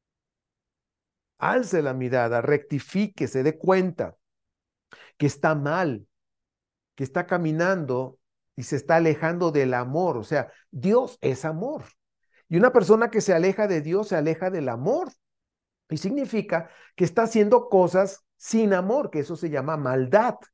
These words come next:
Es malo. Y eso lo aborrece Dios. Y entonces Dios permite, el universo, por la causa y efecto que están haciendo algo malo, la causa es mala, el efecto es malo, <clears throat> la persona,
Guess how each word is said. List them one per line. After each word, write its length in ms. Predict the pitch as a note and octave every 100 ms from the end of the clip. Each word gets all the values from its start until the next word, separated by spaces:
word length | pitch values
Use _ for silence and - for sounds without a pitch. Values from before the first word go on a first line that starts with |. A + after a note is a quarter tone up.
| _ _
Es 300 | G2+ - -
malo. 580 | C3 A3 C#4+ A3+ - _ _ _
Y 100 | A#2+
eso 180 | G#2 B2
lo 220 | D#3 D3+ -
aborrece 580 | F#2 F2+ E2+ E2+ -
Dios. 200 | - C#4 - _ _ _ _ _ _
Y 120 | -
entonces 380 | D#3 D#3+ F#3+ G#3
Dios 200 | F3+ G3
permite, 760 | G3 D4+ D#4+ B3+ - C3 D#3+ - _ _
el 80 | -
universo, 580 | A2 E3+ A#3+ G#3+ D#3+ D3+
por 140 | -
la 160 | F#2 -
causa 340 | F#3 G3 G3+
y 80 | E3+
efecto 600 | D3 - G#3 G3+ - B2
que 80 | G#2
están 260 | - D3
haciendo 600 | F#3+ - G#3+ F3 C3+ C3 - - -
algo 320 | A#2+ D3+ G3+
malo, 460 | A#3+ G3+ D#3 C#3+ C#3+ _ _ _ _
la 200 | - -
causa 400 | - D3+ E3 E3+
es 120 | D#3+
mala, 440 | F3+ F3+ F3 D#3+ -
el 100 | B2
efecto 420 | F2 - - -
es 120 | E3
malo, 540 | F3 F#3 E3 D#3 D#3 D#3 _
<clears throat> 640 | A3 E3 C3 - _ _
la 320 | - A#2+ F#3+ G3
persona, 480 | A3 F3+ F3 E3+